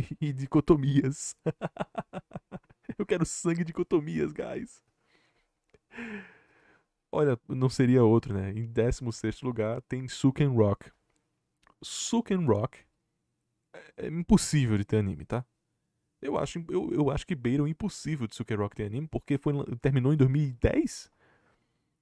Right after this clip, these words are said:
Terminou em dois mil e onze? Pô, não tem possibilidade de Suken Rock ter anime.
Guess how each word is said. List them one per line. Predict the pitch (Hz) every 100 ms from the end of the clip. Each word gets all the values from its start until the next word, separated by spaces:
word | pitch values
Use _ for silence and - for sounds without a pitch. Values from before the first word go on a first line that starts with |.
| _ _ _ _ _
Terminou | 143 143 131 156
em | 151 127 104 90 - _ _ _ _ _
dois | - 131
mil | 131 156
e |
onze? | 127 202 175 98 - - _ _ _ _ _ _
Pô, | - 226 165 160
não | 165 208 190
tem | 240 220 _
possibilidade | 240 233 247 233 233 127 139 143 104
de | 104
Suken | 113 110
Rock | 107 113
ter | 117 113
anime. | 104 101